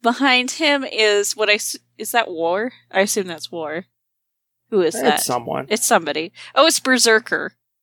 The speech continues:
Speaker 1: I guess. Um, like, shooting some beam at him.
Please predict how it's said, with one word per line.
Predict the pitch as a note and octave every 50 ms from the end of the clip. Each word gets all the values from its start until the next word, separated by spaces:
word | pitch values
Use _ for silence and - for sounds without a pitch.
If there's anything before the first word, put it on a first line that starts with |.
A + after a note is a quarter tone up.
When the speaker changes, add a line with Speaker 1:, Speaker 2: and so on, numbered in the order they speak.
| _ _ _ _ _ _ _ _ _ - - - - -
Speaker 1:
I | - C#3
guess. | D#3 D#3+ D3+ - - - - - - - - _ _ _ _ _ _ -
Um, | - A3+ G3+ F#3 F3+ F3+ F#3 - _ _ _ _ -
like, | A3 G#3 F#3+ F#3
shooting | - - - D4+ C#4+ C4 C#4+ C#4
some | - - C#4 B3+ A#3+ A#3 - _ _ _ _ _ _ _ _ _ _ _ _ _ _ _
beam | - C4 C4+ C4+ C#4 C4 B3 A3+ A3 _ _ _ _ _
at | G#3 G#3+ G#3+ G#3+
him. | G#3 A#3+ A3 G3+ G3 G3 G3+ G#3+